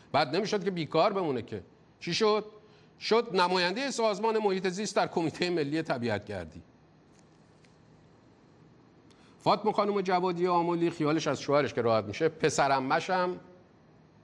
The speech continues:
میاره تو کار به معاونت پارلمانی خودش، یعنی سازمان محیط زیست منصوبش می‌کنه.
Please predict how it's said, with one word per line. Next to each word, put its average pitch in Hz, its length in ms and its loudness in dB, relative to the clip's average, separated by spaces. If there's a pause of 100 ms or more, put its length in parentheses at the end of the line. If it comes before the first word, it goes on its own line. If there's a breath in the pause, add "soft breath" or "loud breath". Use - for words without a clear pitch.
(460)
میاره 151 240 2
تو 123 120 -6
کار 101 340 -4 (1000)
به 123 80 -2
معاونت 127 520 2
پارلمانی 123 840 0
خودش، 107 800 -8 (240)
یعنی 101 160 -8
سازمان 113 400 -4
محیط 104 300 -4
زیست - 580 -10
منصوبش 95 640 -4
می‌کنه. 78 300 -12